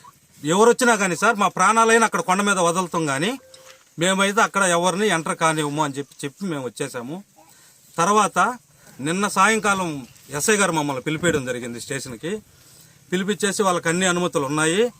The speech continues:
వాళ్ళు బోర్ వేసుకొని టెస్ట్ చేసుకోవడానికి వాళ్ళకి అనుమతులు ఉన్నాయి,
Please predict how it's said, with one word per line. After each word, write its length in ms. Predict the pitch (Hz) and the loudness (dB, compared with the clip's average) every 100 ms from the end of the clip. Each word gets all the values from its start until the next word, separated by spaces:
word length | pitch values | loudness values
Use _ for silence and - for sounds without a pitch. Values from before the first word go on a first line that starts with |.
| _ _ - - - | _ _ -20 -10 -2
వాళ్ళు 180 | 165 156 | -2 0
బోర్ 260 | 165 214 | 2 4
వేసుకొని 320 | 214 - 196 | 4 2 -2
టెస్ట్ 220 | 160 175 175 | -2 -6 -4
చేసుకోవడానికి 640 | 190 180 175 160 151 160 | -4 -2 -2 0 0 0
వాళ్ళకి 420 | 151 139 143 135 | -2 -2 -4 -4
అనుమతులు 480 | 120 127 160 160 143 | -6 -4 -4 -2 -4
ఉన్నాయి, 340 | 143 165 233 | -2 -2 -4